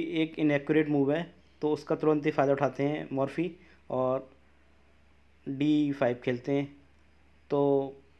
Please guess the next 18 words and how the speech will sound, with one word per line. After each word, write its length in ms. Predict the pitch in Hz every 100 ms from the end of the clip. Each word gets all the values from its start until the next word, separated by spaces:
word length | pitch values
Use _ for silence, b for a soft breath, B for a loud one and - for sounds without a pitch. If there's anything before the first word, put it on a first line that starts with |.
| -
अगले 280 | 143 147 160
मूव 160 | 160
में 120 | 156 156
जैसा 220 | 151 160
दिख 180 | 147 147
रहा 100 | 147
है, 80 |
अगर, 160 | 151 147 147 147
आ, 300 | 135 135 135 - -
डी 180 | 143 147
वाला 200 | 156 151
पॉन 260 | 151 151 147
कैप्चर 320 | 147 139 143
करेगा 320 | 135 131 143
ई 140 | 139
पॉन 240 | 135 139 135
को 160 | 156 165 b b b -
ब्लैक, 400 | 123 127 139 147